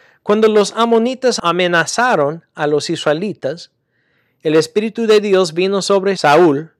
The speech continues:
y él y sus soldados derrotaron a los amonitas. Samuel ya era viejo y él declaró cuando Saúl empezó a reinar que él siempre había servido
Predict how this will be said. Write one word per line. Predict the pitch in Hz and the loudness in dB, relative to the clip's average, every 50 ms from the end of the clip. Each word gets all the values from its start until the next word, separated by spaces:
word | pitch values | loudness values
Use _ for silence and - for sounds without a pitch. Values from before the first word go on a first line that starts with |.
| _ _ _ _ | _ _ _ _
y | _ 160 160 160 - - | _ -6 -6 -6 -4 -2
él | 180 190 208 226 226 220 | 0 2 4 4 4 2
y | 214 185 | 0 -4
sus | - - 185 170 - | -4 -4 -6 -6 -6
soldados | - - - 160 156 160 180 185 175 156 131 131 131 143 - - - _ - | -6 -4 -2 -2 0 2 2 2 2 0 0 -4 -6 -6 -8 -12 -16 _ -6
derrotaron | 151 147 160 160 156 151 151 143 147 _ - 196 185 165 147 143 143 143 | 0 2 2 2 2 2 0 -2 -2 _ 0 2 2 2 0 0 -2 -2
a | 139 135 | -4 -4
los | 135 135 131 - - | -4 -6 -8 -10 -12
amonitas. | 143 139 135 135 135 156 165 160 - - 117 - - - - _ _ _ _ _ _ _ _ _ _ _ _ _ _ _ _ _ _ _ _ _ _ _ _ | -12 -10 -8 -8 -6 -8 -8 -10 -12 -16 -18 -16 -18 -20 -20 _ _ _ _ _ _ _ _ _ _ _ _ _ _ _ _ _ _ _ _ _ _ _ _
Samuel | - - 165 165 175 185 208 226 247 | -4 0 0 0 2 2 2 2 2
ya | 226 226 226 | 2 2 2
era | 208 196 214 208 214 | 2 0 0 0 0
viejo | 185 190 185 190 220 247 233 170 151 165 165 165 | 0 2 2 4 4 4 2 0 0 0 0 0
y | 156 151 160 | 0 0 0
él | 180 202 202 | 0 0 0
declaró | 185 170 175 - 160 156 151 165 180 180 | -2 -4 -4 -2 0 2 2 2 0 -2
cuando | - - 170 156 156 151 143 | -2 -4 -4 -2 -2 -4 -6
Saúl | - - - 139 - - 160 170 185 190 | -6 -6 -6 -6 -6 -6 -6 -4 -2 -2
empezó | 170 156 151 - 139 135 - - 170 165 | -4 -4 -6 -8 -8 -6 -6 -2 0 0
a | 160 160 | 2 2
reinar | 151 147 147 156 156 170 185 180 - | 0 -2 -2 -2 -4 -4 -4 -6 -8
que | - - 139 139 - | -8 -8 -8 -8 -8
él | - 156 165 170 | -8 -8 -6 -6
siempre | - - - - 208 214 196 160 131 147 139 135 | -8 -10 -8 -6 -4 -4 -4 -4 -6 -6 -4 -4
había | 135 135 143 170 175 170 160 | -4 -4 -6 -6 -6 -6 -6
servido | - 156 143 135 139 165 180 160 131 123 120 131 | -6 -8 -8 -8 -8 -8 -6 -6 -6 -8 -10 -14